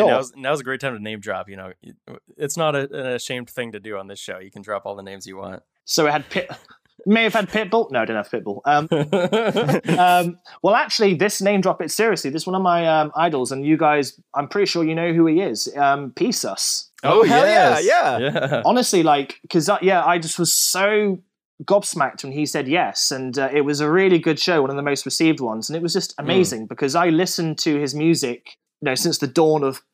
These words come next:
Speaker 1: Plunderphonic, since, you know, Pogo became a thing, and then the whole,
Speaker 2: Mm-hmm.
Speaker 1: I don't know if you still call it the Pogo Mix community, but you know that era when obviously more and more people kind of branched out and did their own thing. And
Speaker 3: Mm-hmm.
Speaker 1: I remember, like,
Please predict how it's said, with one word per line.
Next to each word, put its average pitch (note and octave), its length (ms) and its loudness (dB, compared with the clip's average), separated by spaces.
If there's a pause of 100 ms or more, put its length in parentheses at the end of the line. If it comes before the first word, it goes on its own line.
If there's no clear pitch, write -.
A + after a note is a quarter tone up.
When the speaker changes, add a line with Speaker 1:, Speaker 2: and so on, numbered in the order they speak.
(180)
Speaker 1:
Plunderphonic, D3+ 560 -2
since, B2+ 200 -4
you D#3 60 -2
know, B2+ 140 -2
Pogo C#3 420 0
became C#3+ 280 -4
a C3+ 40 -4
thing, C#3 360 -2
and B2+ 100 -4
then B2 120 -4
the A#2+ 100 -4
whole, A#2+ 200 0
Speaker 2:
Mm-hmm. A2 240 -4 (240)
Speaker 1:
I - 60 -2
don't A#3+ 100 2
know A3+ 80 0
if F3+ 100 -4
you D3 60 -2
still C3 220 -2
call C#3 300 0
it B2 100 -2
the E3 80 -8
Pogo E3 340 -2
Mix E3 300 -6
community, D#3+ 400 -4
but D3+ 180 -2
you F#3 80 0
know G3 160 2
that E3 220 -2
era E3+ 320 2
when B2+ 180 0
obviously B2 320 -4
more B2+ 200 -4
and B2 60 -6
more A#2+ 100 -6
people A#2+ 280 -8
kind B2 180 -8
of A2 120 -12
branched C3 340 -2
out B2+ 240 0
and A#2 140 -10
did B2+ 160 -6
their A#2+ 140 -6
own A#2+ 100 -10
thing. C3+ 360 -6
And A#2 180 -8 (200)
Speaker 3:
Mm-hmm. A#2+ 200 -2
Speaker 1:
I C#3+ 80 4
remember, D#3 320 0
like, C3+ 280 2